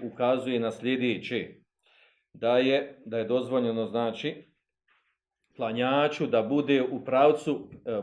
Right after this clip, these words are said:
pravcu, na mjestu gdje klanja, klanja, da bude osoba živa ispred njega, da leži, da sjedi i tako dalje, da nema smetnje u tome.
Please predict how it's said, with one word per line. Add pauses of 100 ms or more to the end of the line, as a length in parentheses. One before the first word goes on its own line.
pravcu, (100)
na
mjestu
gdje
klanja,
klanja,
da
bude
osoba
živa
ispred
njega,
da
leži,
da
sjedi
i
tako
dalje,
da
nema
smetnje
u
tome.